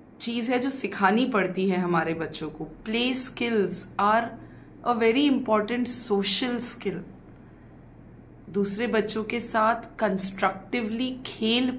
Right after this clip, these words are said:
पाना एक बहुत ज़रूरी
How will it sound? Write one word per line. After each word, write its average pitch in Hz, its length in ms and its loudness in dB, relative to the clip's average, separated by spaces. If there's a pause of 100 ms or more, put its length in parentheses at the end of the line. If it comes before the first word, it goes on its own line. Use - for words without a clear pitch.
पाना 190 540 2 (460)
एक 190 220 -4
बहुत 208 400 2 (1300)
ज़रूरी 208 960 2